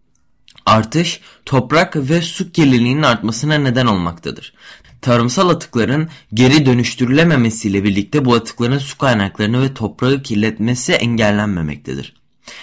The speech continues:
hes barajındaki suyun tarımsal sulamada kullanımında sorunlar yaşanmaktadır. Sıcaklık artışının hayvanlar üzerinde yarattığı stres nedeniyle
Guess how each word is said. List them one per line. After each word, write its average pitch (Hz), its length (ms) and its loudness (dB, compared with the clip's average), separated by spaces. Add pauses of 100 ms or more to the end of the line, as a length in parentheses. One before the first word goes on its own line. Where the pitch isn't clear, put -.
(160)
hes 185 280 0
barajındaki 160 580 2
suyun 170 300 0
tarımsal 156 480 0
sulamada 120 560 -2
kullanımında 110 760 -2 (180)
sorunlar 147 520 2
yaşanmaktadır. 87 880 -4 (320)
Sıcaklık 147 500 0
artışının 135 500 0
hayvanlar 127 580 2
üzerinde 98 400 -2
yarattığı 92 460 -2
stres 131 420 -4
nedeniyle 92 600 -2